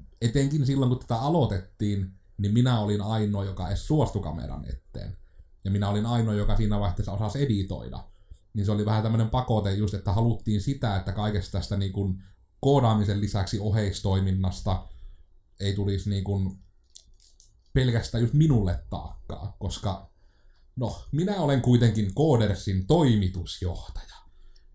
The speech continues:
niin minun aika on muutenkin välillä vähän kortilla,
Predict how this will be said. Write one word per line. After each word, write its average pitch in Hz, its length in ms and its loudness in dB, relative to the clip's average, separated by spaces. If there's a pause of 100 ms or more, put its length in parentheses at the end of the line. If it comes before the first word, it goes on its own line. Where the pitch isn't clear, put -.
(200)
niin 95 320 -2 (280)
minun 151 380 2
aika 139 220 0
on 139 100 2
muutenkin 110 440 0
välillä 107 340 2
vähän 113 280 4
kortilla, 107 600 2